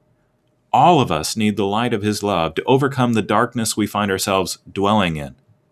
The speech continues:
Some in the church have struggles and sorrows that weigh heavy and burden their minds and hearts.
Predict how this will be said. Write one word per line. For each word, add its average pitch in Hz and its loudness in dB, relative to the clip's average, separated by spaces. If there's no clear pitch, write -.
Some 190 2
in 113 2
the 87 0
church - -4
have 113 -4
struggles 95 -2
and 98 -2
sorrows 104 0
that 107 -4
weigh 104 -2
heavy 131 0
and 107 2
burden 147 0
their 113 2
minds 117 2
and 90 -2
hearts. - -6